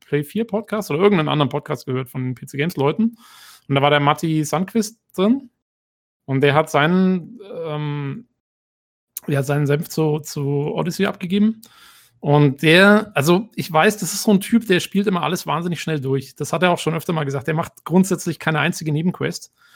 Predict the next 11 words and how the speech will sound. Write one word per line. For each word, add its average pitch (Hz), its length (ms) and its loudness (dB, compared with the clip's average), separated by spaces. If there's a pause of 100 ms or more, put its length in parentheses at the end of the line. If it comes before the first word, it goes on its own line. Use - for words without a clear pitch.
(240)
Und 147 140 0
der 180 120 6
hat 202 120 2
sich - 240 -10
nämlich 170 200 0
die - 80 -10
ganze 170 200 -2
Zeit 160 160 -2
beschwert, 160 420 -4
dass 156 180 -4
man 147 400 -2